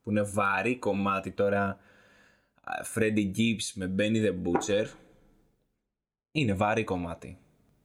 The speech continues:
Και γίνεται μακελιό. Δηλαδή, νομίζω ότι είναι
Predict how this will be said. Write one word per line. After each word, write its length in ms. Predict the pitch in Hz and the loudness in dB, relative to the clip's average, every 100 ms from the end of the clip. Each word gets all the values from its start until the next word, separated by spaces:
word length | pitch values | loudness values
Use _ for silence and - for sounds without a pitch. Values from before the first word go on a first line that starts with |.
| _ _ _ _ _ - | _ _ _ _ _ -2
Και 100 | 127 | 0
γίνεται 360 | 120 170 170 | 2 2 2
μακελιό. 680 | 160 151 143 135 117 85 - _ _ _ _ _ _ _ _ _ _ _ _ - | 0 2 2 4 2 -2 -8 _ _ _ _ _ _ _ _ _ _ _ _ -4
Δηλαδή, 680 | 101 101 120 147 147 - _ _ | 0 2 2 2 -2 -8 _ _
νομίζω 720 | 104 101 101 117 156 127 110 | 0 2 4 4 2 2 0
ότι 220 | 101 - 107 | 0 0 2
είναι 480 | 131 110 90 85 | 2 2 -2 -6